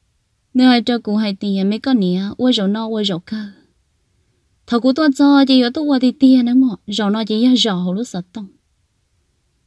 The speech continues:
Cho nên chắc các ông bảo cú cho cú, chỉ cú chỉ chia, chia cho nữa. Cho nên bà cho cú hai tiền, bảo nó nu, cho nên tôi cho cú. Cú lo trở lại cú thia, chỉ tay nữa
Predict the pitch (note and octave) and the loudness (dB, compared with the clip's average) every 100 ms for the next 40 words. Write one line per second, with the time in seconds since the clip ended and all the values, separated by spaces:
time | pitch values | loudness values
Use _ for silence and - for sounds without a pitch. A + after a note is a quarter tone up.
0 | _ B3+ B3 A#3 A#3+ D4+ D4 A3 F3 A#3+ | _ 2 2 0 -4 -2 -2 -2 -2 -2
1 | B3+ A3+ F#3+ F3 E3 F3+ G3 F#3 F#3 F#3+ | -4 -4 -8 -10 -10 -8 -6 -6 -6 -8
2 | - A3+ C4+ C4 C4 - A3 G#3+ G#3+ F3+ | -6 -4 -2 -4 -6 -6 -6 -6 -4 -2
3 | E3+ D3+ _ _ _ _ _ _ _ _ | -4 -8 _ _ _ _ _ _ _ _
4 | _ _ _ _ _ _ _ _ _ _ | _ _ _ _ _ _ _ _ _ _
5 | _ B3+ B3 A#3 G#3 G#3 B3 A3 G#3+ A3 | _ 4 6 6 2 -2 -4 -4 -4 -4
6 | F#3+ G3+ F#3+ F#3 F#3 F#3 G3+ G3 B3 B3+ | -4 -4 -2 -2 -2 -2 -2 -2 0 -2
7 | B3+ A3+ F#3+ F3+ A#3 - B3 - E3+ D3 | -2 -2 -2 -2 -6 -8 -10 -8 -10 -12
8 | - _ _ _ _ _ _ _ _ _ | -14 _ _ _ _ _ _ _ _ _
9 | _ _ - A#3 A3 A3 G3 A3+ G#3 G#3 | _ _ -8 -4 -2 -2 -2 -2 -4 -6
10 | G3 C4 B3+ B3+ - G3 B3 A3 | -4 -2 -2 -4 -6 -6 -4 -4